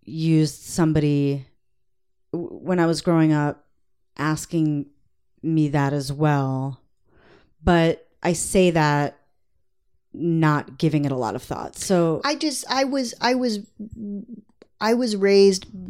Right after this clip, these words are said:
Speaker 2: you know, when there wasn't a whole lot of accountability. It was just a different time.
Speaker 1: Right.
Speaker 2: And there were some incredible benefits to that.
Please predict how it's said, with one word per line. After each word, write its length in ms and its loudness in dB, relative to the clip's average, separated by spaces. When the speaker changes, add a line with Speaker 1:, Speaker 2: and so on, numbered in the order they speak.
Speaker 2:
you 100 0
know, 560 0
when 560 -4
there 120 0
wasn't 340 -2
a 40 -6
whole 280 2
lot 180 2
of 80 -2
accountability. 800 -2
It 60 0
was 120 -6
just 180 -10
a 40 -4
different 340 -8
time. 460 -4
Speaker 1:
Right. 320 0
Speaker 2:
And 360 2
there 100 2
were 100 0
some 360 -4
incredible 480 -4
benefits 460 -4
to 120 -8
that. 280 -2